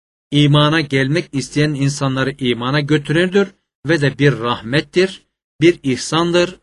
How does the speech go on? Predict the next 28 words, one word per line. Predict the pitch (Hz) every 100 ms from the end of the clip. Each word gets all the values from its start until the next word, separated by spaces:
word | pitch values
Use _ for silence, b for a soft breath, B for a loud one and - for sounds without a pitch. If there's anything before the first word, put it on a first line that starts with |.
| _ 165
bir | 170
lütuftur | 135 120 120 175 156 - 117 110
dedi | 123 156 - 127
Rabbimiz. | 120 - 104 95 - - _ _ B B B B 127
"Vallahu | 160 185 202 208 180
enzele | 170 202 196 185 180
mines | 151 170 175
semâi | - 156 160 175 175 147
mâen | 147 170 147 135
fe | 127 170
ahya | 165 - 147 143 139
bihil | 139 147 139
arda | 156 143 127
ba'de | 151 147 131
mevtiha. | 135 151 143 110 110 95 B B B -
İnne | 196 170 139
fî | 170 160
zâlike | 165 180 139 131
le | 127
âyeten | 131 139 151 123 131 120
li | 123
kavmin | - 175 135 135
yesme'ûn." | 120 113 - 123 117 143 98 - _ _ _ _
Altmış | 139 147 165 147 -
beşinci | 143 156 151 156
ayet-i | - 123 113 -
kerime. | 113 101 98
Ve | 117